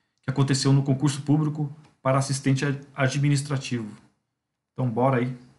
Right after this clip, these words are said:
tá re-, resolvendo as questões aí de matemática. Questão quatorze. Miguel comprou uma lata de tinta spray com duzentos M L, cujo rendimento total é de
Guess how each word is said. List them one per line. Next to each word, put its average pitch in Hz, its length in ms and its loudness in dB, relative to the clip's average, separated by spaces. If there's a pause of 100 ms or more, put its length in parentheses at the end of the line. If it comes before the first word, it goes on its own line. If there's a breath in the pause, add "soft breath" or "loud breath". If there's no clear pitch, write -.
tá 110 100 -8
re-, 117 160 -6
resolvendo 117 460 -6
as 117 100 -6
questões 113 400 -6
aí 113 140 -6
de 113 80 -10
matemática. 113 760 -6 (3750)
Questão 202 240 4
quatorze. 170 600 2 (280)
Miguel 135 340 4
comprou 160 500 -2
uma 147 160 0
lata 143 240 0
de 131 140 4
tinta 170 500 -4 (380 loud breath)
spray 143 400 0
com 165 100 -4
duzentos 156 400 0
M 139 200 4
L, 160 320 0 (400 loud breath)
cujo 151 280 2
rendimento 139 520 4
total 139 420 0
é 147 100 0
de 131 300 -2